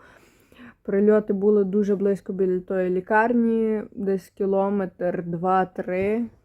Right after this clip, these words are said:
що падали туди ракети, було і П П О, ну менше з тим.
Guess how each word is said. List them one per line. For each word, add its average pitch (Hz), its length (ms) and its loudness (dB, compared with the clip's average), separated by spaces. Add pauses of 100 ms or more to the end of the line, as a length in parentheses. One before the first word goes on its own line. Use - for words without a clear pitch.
(140)
що 180 340 -6
падали 180 880 -2
туди - 180 -8
ракети, 226 880 0
було 180 360 -4
і 180 60 -4
П 185 140 -10
П 196 180 -8
О, 220 360 0
ну 202 100 -4
менше 196 340 -4
з - 100 -20
тим. 220 280 -6